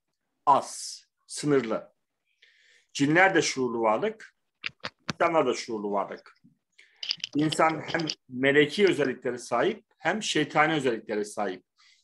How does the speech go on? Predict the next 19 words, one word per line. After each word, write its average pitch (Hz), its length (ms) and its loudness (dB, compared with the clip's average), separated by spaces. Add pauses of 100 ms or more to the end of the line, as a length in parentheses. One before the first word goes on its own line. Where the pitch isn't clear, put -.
(160)
Tam 156 240 4
melek 147 340 4
değil 165 160 4
insanlar, 107 580 -6
tam 143 220 0
şeytan 151 380 0
da 117 120 -4
değil. 85 220 -10 (720)
İkisinin 151 420 -6
ortası. 127 720 -2 (380)
Şuurlu, 147 800 2
şeytan 165 460 0
da 185 60 4
şuurlu. 90 520 -6 (1080)
İfritler 151 580 2
de, 143 280 2 (240)
cinler 127 380 0
de 208 80 4
şuurlu. 107 600 -4